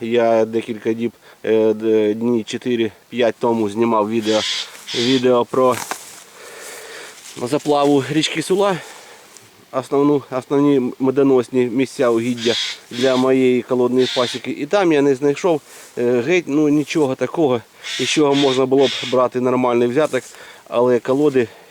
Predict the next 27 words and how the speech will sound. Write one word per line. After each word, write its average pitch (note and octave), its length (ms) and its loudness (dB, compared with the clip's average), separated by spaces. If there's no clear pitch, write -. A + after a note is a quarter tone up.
колоди C3 340 2
мої A#2+ 240 0
працюють, A#2+ 500 -4
особливо, G#2 520 -2
е, G#2+ 180 2
вранці B2+ 440 0
і A#2 160 -4
ввечері, A#2 520 0
і A#2 160 -2
працюють A#2 580 0
дуже A2+ 200 -2
непогано. A2 580 0
Видно, C3+ 300 0
що, A2+ 220 0
е, A2 100 0
що A#2+ 180 -2
вони B2+ 180 2
носять B2+ 340 0
мед C#3 260 0
не C3 280 2
із C3+ 240 -6
соняха, B2+ 640 0
тому B2 240 0
що A#2+ 220 -2
ляточки B2+ 580 -2
не A#2+ 320 0
жовті, C3 520 -2